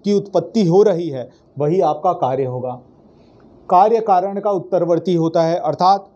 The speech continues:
जो कारण के पश्चात जो उत्पन्न हो, मिट्टी के पश्चात घड़ा उत्पन्न हो रहा है,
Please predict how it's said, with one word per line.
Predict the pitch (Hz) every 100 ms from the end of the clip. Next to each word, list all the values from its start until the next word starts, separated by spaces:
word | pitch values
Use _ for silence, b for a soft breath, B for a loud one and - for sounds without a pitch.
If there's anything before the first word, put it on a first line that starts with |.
| _ _ _ _ -
जो | 190 226
कारण | 196 160 190 226 226
के | 233 220
पश्चात | 196 180 - 190 214 220
जो | 196 214
उत्पन्न | 208 180 214 208
हो, | 190 147 123 - 135
मिट्टी | 170 180 - 240
के | 240 226
पश्चात | 185 170 202 190 202
घड़ा | 190 123 151 208
उत्पन्न | 202 208 196 180
हो | 156 160
रहा | 151 135 123
है, | 143